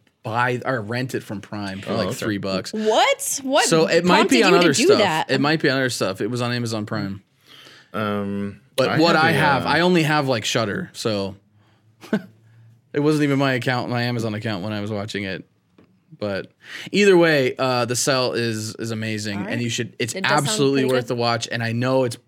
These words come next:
Speaker 1: got a cult following, but, like,
Speaker 2: Yeah.
Speaker 1: this one, it went under the radar. This was a really twisted, good movie. It has a lot of, like, Seven vibes, you
Speaker 2: Yeah.
Speaker 1: know, where it's
Speaker 3: Mm.
Speaker 1: like you're chasing, you're, you're one
Speaker 3: Mm.
Speaker 1: step behind this serial killer,
Speaker 3: Mm.
Speaker 1: but it takes a,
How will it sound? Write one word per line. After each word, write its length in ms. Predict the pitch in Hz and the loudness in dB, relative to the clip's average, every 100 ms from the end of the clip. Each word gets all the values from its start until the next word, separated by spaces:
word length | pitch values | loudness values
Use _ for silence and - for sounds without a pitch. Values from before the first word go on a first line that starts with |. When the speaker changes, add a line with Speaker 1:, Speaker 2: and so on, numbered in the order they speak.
| - | -4
Speaker 1:
got 140 | 127 | -4
a 60 | 110 | -4
cult 300 | - 120 - | -4 -6 -4
following, 560 | 113 123 143 151 170 170 - - - | -2 -2 0 -2 -4 -8 -18 -12 -2
but, 80 | |
like, 260 | 135 131 107 | 0 2 0
Speaker 2:
Yeah. 100 | 82 | -4
Speaker 1:
this 300 | 127 151 175 | 0 2 2
one, 440 | 226 208 202 190 - _ _ _ _ _ | 2 4 2 0 -6 _ _ _ _ _
it 220 | - 156 143 | 2 2 4
went 200 | 160 156 | 4 4
under 140 | 139 | 2
the 100 | 131 | 2
radar. 500 | 123 113 101 120 - | 0 -2 -6 -8 -8
This 220 | 135 175 196 | 0 2 2
was 140 | 160 | 2
a 80 | 147 | 2
really 500 | 120 143 143 139 117 - | 2 2 4 2 0 -8
twisted, 460 | - 139 131 135 120 | 0 0 2 -2 0
good 140 | 127 | 0
movie. 180 | 123 113 - - | 0 -4 -8 -4
It 80 | - | 0
has 140 | 214 | 0
a 40 | 220 | 2
lot 180 | 214 190 | 2 2
of, 60 | |
like, 160 | 160 117 | 0 -2
Seven 440 | - 156 139 123 | 0 0 0 -4
vibes, 600 | 110 117 95 67 - - - _ _ _ - | -8 -6 -6 -8 -12 -16 -18 _ _ _ -6
you 80 | 143 | 0
Speaker 2:
Yeah. 60 | 151 | 2
Speaker 1:
know, 160 | 143 139 | 2 2
where 280 | 131 135 | 2 2
it's 140 | 135 - | 2 0
Speaker 3:
Mm. 40 | |
Speaker 1:
like 200 | 139 120 | -2 -2
you're 80 | 127 | -4
chasing, 480 | 120 - 147 143 131 | -2 0 0 0 0
you're, 300 | 127 113 139 | -2 -2 0
you're 100 | 143 | 0
one 300 | 117 160 175 | 2 4 4
Speaker 3:
Mm. 40 | |
Speaker 1:
step 440 | 190 - 175 143 - - - - | 2 0 0 0 -4 -20 -20 -6
behind 460 | 135 - 160 156 139 | -4 0 2 4 2
this 120 | 117 | 0
serial 440 | - 143 139 123 | 0 0 0 0
killer, 400 | 117 110 95 90 | -2 -6 -6 -6
Speaker 3:
Mm. 420 | 262 233 202 196 | -6 -6 -8 -4
Speaker 1:
but 160 | 190 143 | 0 0
it 80 | 135 | 0
takes 300 | 170 156 147 | -2 0 0
a, 240 | 127 113 | 0 -2